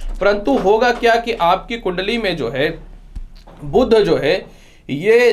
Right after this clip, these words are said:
दो अक्टूबर से <clears throat> धन स्थान में चले जाएंगे, मतलब आय स्थान का मालिक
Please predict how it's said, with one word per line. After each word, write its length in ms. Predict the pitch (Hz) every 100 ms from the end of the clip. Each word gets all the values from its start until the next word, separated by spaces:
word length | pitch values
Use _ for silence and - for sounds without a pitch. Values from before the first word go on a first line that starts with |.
| 160
दो 260 | 143 185 254
अक्टूबर 520 | 247 - 202 214 220
से 420 | - - - - _
<clears throat> 140 | - 277 285 214 - - _ _ _
धन 340 | 143 208 294 247
स्थान 280 | 233 175
में 120 | 156 139
चले 200 | 131 120
जाएंगे, 300 | 107 104 107 - _ _ _ _ _ _
मतलब 280 | - - 208
आय 260 | 196 247 247
स्थान 340 | 240 202 220
का 160 | 220 202
मालिक 380 | 165 131 180